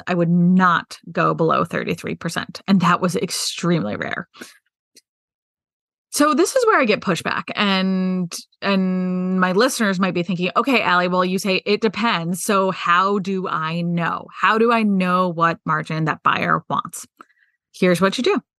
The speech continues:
You ask the buyer. It is all part of the negotiation process. Simply saying something like, "Hey,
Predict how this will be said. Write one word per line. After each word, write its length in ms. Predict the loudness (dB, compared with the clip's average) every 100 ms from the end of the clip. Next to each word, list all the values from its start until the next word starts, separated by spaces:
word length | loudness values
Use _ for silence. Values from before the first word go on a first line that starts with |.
| _ _ _ -4
You 240 | 2 2 0 -4
ask 500 | 0 0 -2 -12 -16 -20 -12
the 180 | 0 2
buyer. 500 | 4 2 0 -4 -10 _ _ -20 _
It 100 | 2
is 140 | 2 0 0
all 240 | 2 2
part 220 | 2 2
of 80 | 4
the 60 | 2
negotiation 640 | 2 0 -2 -2 -6 -6 -8
process. 480 | -8 -8 -14 -18 _
Simply 380 | -2 0 2 0
saying 300 | 2 2 2
something 340 | 2 0 2
like, 260 | 0 0 -6 -18 -20 _ _ _ _ 0
"Hey, 400 | 2 4 4